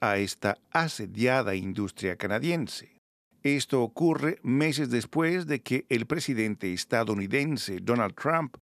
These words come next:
ordenó una investigación, según los términos de la sección dos tres dos, sobre si la importación de madera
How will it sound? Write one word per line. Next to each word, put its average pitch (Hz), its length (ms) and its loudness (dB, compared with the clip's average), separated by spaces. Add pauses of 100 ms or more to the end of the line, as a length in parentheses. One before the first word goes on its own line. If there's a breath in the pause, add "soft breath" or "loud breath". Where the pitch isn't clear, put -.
(140)
ordenó 147 640 4
una 127 380 4
investigación, 151 960 0 (340 soft breath)
según 185 360 0
los 165 180 -2
términos 131 500 0
de 98 120 2
la 104 160 2
sección 117 600 0
dos 131 300 2
tres 95 300 0
dos, 135 360 0 (240)
sobre 147 580 4
si 131 200 0
la 104 140 4
importación 98 720 -2
de 160 80 2
madera 113 480 2